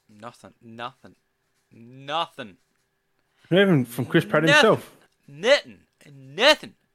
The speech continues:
Speaker 1: Zip, zilch, nada, zip, nut.
Speaker 2: Ba-doobie.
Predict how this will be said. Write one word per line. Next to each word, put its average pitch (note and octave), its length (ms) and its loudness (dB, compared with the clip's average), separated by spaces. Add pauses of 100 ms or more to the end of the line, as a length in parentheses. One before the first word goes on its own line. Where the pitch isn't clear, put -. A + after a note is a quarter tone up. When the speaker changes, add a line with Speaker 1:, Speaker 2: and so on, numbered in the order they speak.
(300)
Speaker 1:
Zip, G#3 260 -14
zilch, - 340 -14
nada, D3+ 300 -6
zip, C#3+ 180 -20
nut. D#3+ 200 -14 (1300)
Speaker 2:
Ba-doobie. C3+ 400 -2